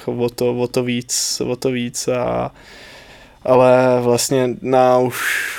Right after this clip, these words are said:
kolem toho draftu už se na nějaký oblíbený tým ani hrát nemůže, takže, eh, takže to pak nějak jako odeznělo, ale samozřejmě určitě, když, když měl říct jako nejoblíbenější tým, který jsem vždycky měl, tak je to Anaheim.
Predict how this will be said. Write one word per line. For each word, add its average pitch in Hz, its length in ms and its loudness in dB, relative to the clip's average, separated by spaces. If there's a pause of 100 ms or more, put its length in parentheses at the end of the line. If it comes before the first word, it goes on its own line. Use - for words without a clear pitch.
(140)
kolem 131 200 -2
toho 139 160 0
draftu 127 320 -2
už 123 100 -2
se 131 100 0
na 123 100 -2
nějaký 120 320 -2
oblíbený 120 460 -2
tým 123 200 -6
ani 123 140 -4
hrát 123 240 2
nemůže, 120 400 -4
takže, 117 640 -10 (420)
eh, - 920 -12 (640)
takže 120 320 -8
to 123 120 -10
pak 120 180 -6
nějak 120 380 -8
jako 123 220 -8
odeznělo, 123 560 0
ale 123 180 2
samozřejmě 123 580 -2
určitě, 123 420 -2
když, 123 440 -4
když 127 260 -4
měl 123 160 -2
říct 123 180 -6
jako 123 300 -2
nejoblíbenější 123 640 -4
tým, 123 200 -8
který 123 200 -4
jsem 123 160 -6
vždycky 120 280 -6
měl, 120 180 -8
tak 120 160 -8
je 127 60 -4
to 120 80 -2
Anaheim. 123 340 -8